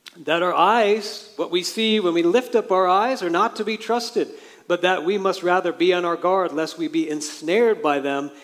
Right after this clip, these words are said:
and be encircled unawares with many evils, just as Lot.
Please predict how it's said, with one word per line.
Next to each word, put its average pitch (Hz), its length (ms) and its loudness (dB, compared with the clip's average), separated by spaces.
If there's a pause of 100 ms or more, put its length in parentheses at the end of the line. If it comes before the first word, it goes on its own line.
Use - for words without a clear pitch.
(140)
and 160 140 -8
be 165 160 2
encircled 190 600 0
unawares 160 640 2
with 135 140 -8
many 175 240 0
evils, 143 480 -4 (280)
just 147 540 -2
as 113 160 -10
Lot. 120 640 -6